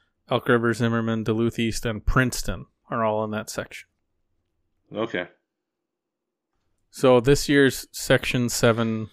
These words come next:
Speaker 1: double A was Andover, Grand Rapids, Cloquet, Esco, Carlton, Forest Lake, Duluth East, Elk River, Zimmerman, Anoka, which is,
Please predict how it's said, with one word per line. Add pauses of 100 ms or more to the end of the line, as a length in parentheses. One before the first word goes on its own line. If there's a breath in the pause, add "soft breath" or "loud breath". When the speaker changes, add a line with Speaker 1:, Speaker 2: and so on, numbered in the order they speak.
(240)
Speaker 1:
double
A
was
Andover,
Grand
Rapids, (1200)
Cloquet,
Esco,
Carlton,
Forest
Lake,
Duluth
East, (340 loud breath)
Elk
River,
Zimmerman, (340)
Anoka,
which
is,